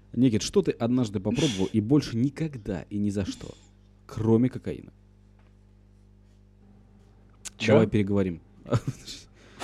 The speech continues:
Speaker 2: <laughs>
Speaker 1: Что ты однажды попробовал, но больше никогда и ни за что, кроме мужского члена?
Speaker 2: Во, да.
Speaker 1: <laughs>
Speaker 2: А,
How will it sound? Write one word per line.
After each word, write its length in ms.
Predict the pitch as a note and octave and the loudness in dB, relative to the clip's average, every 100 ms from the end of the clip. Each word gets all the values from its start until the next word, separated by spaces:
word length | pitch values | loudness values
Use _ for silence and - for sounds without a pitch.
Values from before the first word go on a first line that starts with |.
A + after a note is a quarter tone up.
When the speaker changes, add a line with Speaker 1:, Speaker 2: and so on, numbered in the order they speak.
| - | 2
Speaker 2:
<laughs> 1200 | D3+ - D3+ E3+ B2 - - - - D4+ - - | 4 4 2 2 -2 -6 -18 -20 -6 -6 -6 -10
Speaker 1:
Что 220 | - D#3+ | 0 2
ты 100 | C3+ | 2
однажды 320 | A2 A#2 G#2 | 2 2 0
попробовал, 580 | G2 F#2 D3 C#3 F#2 D#2+ | -2 0 0 0 0 -2
но 160 | F#2+ G2 | 0 0
больше 340 | G#2 B2+ - | 2 0 -2
никогда 640 | G#2+ D#3+ - E3 F2+ E2 D#2 - | -4 -4 -4 -6 -4 -6 -6 -6
и 60 | A2+ | 0
ни 120 | A#2 | 0
за 140 | G2+ | 0
что, 280 | F2+ - - - - - | -6 -12 -18 -18 -20 -8
кроме 240 | D3 C3+ | -4 -2
мужского 360 | G2+ - G2 F#2 | -4 -6 -8 -8
члена? 260 | - G1+ - - - - - - - - - - C#4+ - - - - | -10 -16 -18 -20 -20 -20 -20 -20 -20 -20 -16 -6 -6 -6 -16 -20 -14
Speaker 2:
Во, 480 | A#2+ A2 A#2 A2 G#2 | -8 0 4 6 4
да. 520 | G2+ A2 A2 G#2 F#2+ F#2 | 2 2 4 4 0 -4
Speaker 1:
<laughs> 40 | - - - C#3+ - - - - - - - - - - - - - B2+ | -10 -10 -6 -4 -6 -8 -16 -20 -20 -20 -20 -20 -20 -20 -20 -20 -18 -6
Speaker 2:
А, 920 | B2 A#2+ A#2 A2+ A2+ A2+ A2+ A2 G#2 | -4 -2 -2 -4 -2 -2 -2 -4 -6